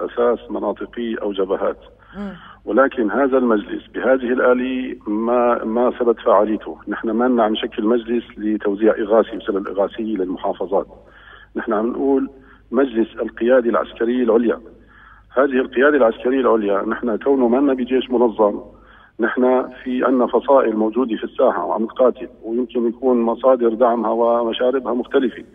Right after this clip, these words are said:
Speaker 1: فعندما تكون هذه الفصائل ممثلة في مجلس واحد، هذا المجلس رح يكون فاعل. يعني، فكرة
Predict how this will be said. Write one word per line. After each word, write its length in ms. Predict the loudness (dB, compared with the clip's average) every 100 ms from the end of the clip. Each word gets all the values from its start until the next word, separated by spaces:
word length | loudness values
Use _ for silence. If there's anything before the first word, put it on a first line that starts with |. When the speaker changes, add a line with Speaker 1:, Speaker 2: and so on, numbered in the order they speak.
| _ -20 -20 -20 -10 -4
Speaker 1:
فعندما 320 | 2 4 4
تكون 400 | 2 -2 -2 2
هذه 260 | 2 2 -2
الفصائل 640 | -4 -4 2 2 2 -4 -10 -20 _ _ _
ممثلة 680 | -6 -2 0 0 0 -2 -2 -8
في 120 | -6
مجلس 440 | -2 -2 -2 -2 4
واحد، 360 | 4 4 -2 -6 -14 -20 _ -4
هذا 140 | 0 2
المجلس 380 | 2 0 -2 -10
رح 120 | -10
يكون 320 | -4 -2 0
فاعل. 400 | 2 0 0 -6 -20 _ _ -20 -20 -20 _
يعني، 200 | -6 -6
فكرة 320 | -4 -4 -4